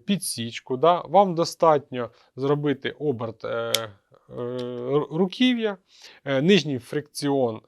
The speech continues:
е, виклю-, вимикається і включається в роботу вже верхній фрикціон, який ви регулюєте за допомогою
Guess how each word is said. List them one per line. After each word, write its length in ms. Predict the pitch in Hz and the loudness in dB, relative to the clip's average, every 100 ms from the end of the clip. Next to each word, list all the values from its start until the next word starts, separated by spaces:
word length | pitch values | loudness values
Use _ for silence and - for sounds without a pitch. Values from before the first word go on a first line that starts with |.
| - | -10
е, 40 | 123 117 117 113 107 110 | -8 -6 -8 -10 -12 -14
виклю-, 460 | 123 190 - 147 | -2 -2 0 -4
вимикається 880 | 123 180 180 131 107 107 127 - 220 208 _ _ - - - | 4 4 4 0 0 0 0 -6 -12 -14 _ _ -20 -20 -4
і 240 | 170 165 | 2 4
включається 760 | 139 - 156 - 233 247 233 151 | 2 -6 -8 6 8 8 6 4
в 60 | |
роботу 500 | 139 139 202 202 170 | 4 4 2 2 -2
вже 280 | 143 165 180 - | 2 2 2 -2
верхній 520 | 131 131 110 - 110 | 0 0 0 -8 -14
фрикціон, 640 | - 117 - - 104 98 - _ | -10 -12 -10 -6 -4 -6 -12 _
який 380 | 135 165 160 147 | -2 -2 2 0
ви 140 | 113 117 | 0 -2
регулюєте 680 | 113 135 180 247 240 185 156 | -4 -4 -2 -2 -2 -4 -4
за 180 | 117 117 | -8 -6
допомогою 720 | 120 - 135 180 165 156 | -4 -4 -2 -2 -2 -4